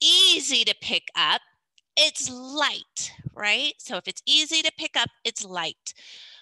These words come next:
So what do you think? Is my little pumpkin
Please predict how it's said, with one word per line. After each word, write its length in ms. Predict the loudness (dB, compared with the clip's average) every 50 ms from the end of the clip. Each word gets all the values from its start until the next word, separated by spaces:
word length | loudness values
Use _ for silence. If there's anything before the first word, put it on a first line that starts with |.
| _ _ _
So 880 | -16 -14 -12 -12 -12 -6 -2 0 2 4 4 4 2 0 -2 -6 -8 -10 _ _ _ _ _ _ _ _ _ _ _ _
what 220 | -6 -4 -4 -4 -4 _ -6
do 120 | -4 -4
you 260 | -2 0 0 -2 -2 -4 _ _ _
think? 360 | -2 -2 -2 -4 -8 -20 -8 -4
Is 180 | -2 -2 -2 -4
my 1000 | -8 -12 -10 -6 -2 0 0 2 2 4 4 4 4 4 2 4 4 2 2 2
little 560 | 0 0 0 -2 -2 _ -6 -6 -6 -6 -6 -8 _
pumpkin 640 | -14 -10 -10 -10 -10 -10 -14 -8 -6 -6 -6 -6